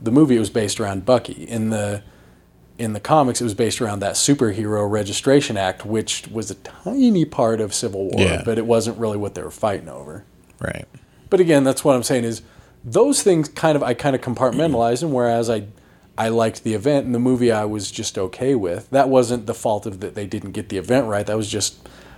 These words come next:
Speaker 1: I wasn't really, I wasn't super into just the movie in general. Whereas with Witcher, I look at things that they do that I've read about and I'm like, "I would be really interested why you decided to truncate this part of the story." Or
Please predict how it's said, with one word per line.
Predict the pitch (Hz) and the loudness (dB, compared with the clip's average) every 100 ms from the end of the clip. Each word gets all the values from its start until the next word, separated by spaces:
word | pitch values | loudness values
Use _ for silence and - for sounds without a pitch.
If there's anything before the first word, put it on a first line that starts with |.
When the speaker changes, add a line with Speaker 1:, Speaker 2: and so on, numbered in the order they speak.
| - - | -20 -4
Speaker 1:
I | 113 | 4
wasn't | 117 117 113 | 6 6 4
really, | 110 104 101 104 107 - - - - - - - - | 0 0 0 -4 -6 -14 -20 -20 -20 -20 -20 -6 4
I | |
wasn't | 117 117 110 113 - | 6 6 4 -2 0
super | - 117 110 | 2 4 2
into | 104 104 95 104 | 0 -2 -6 -8
just | 92 95 | -4 -6
the | - | -6
movie | 95 92 90 | -6 -4 -6
in | 87 | -4
general. | 95 85 64 - - - - | -4 -4 -8 -16 -20 -20 0
Whereas | 127 123 | 4 4
with | 113 127 | 2 -2
Witcher, | 107 170 - 131 117 123 - - - _ _ - | 2 2 4 2 2 0 -6 -20 -20 _ _ -2
I | 123 | 0
look | 123 120 | 0 0
at | 143 | -2
things | - 123 117 | -2 0 -2
that | 113 | -2
they | 117 113 | -2 -2
do | 117 113 | -2 -2
that | 107 | -2
I've | 104 110 | -4 0
read | 147 | 2
about | 117 113 | 2 -2
and | 110 | -2
I'm | 107 | -4
like, | 98 95 _ _ _ - - | -6 -8 _ _ _ -20 -4
"I | 131 | -2
would | 143 | 0
be | 160 | -2
really | 139 147 143 | 2 4 4
interested | 143 143 - 135 | 2 -2 -2 -4
why | 98 104 110 | 0 2 2
you | 117 113 110 | 2 0 0
decided | 104 98 - 110 107 104 101 | -2 -2 0 0 -2 -4 -6
to | - - 110 104 | -8 -4 -2 -2
truncate | 98 - 123 117 117 107 | -4 2 2 2 0 -2
this | 107 98 | -4 -6
part | - 107 | 0 0
of | 98 | 0
the | 98 | -4
story." | - 113 | -2 -2
Or | 107 123 117 | 0 0 0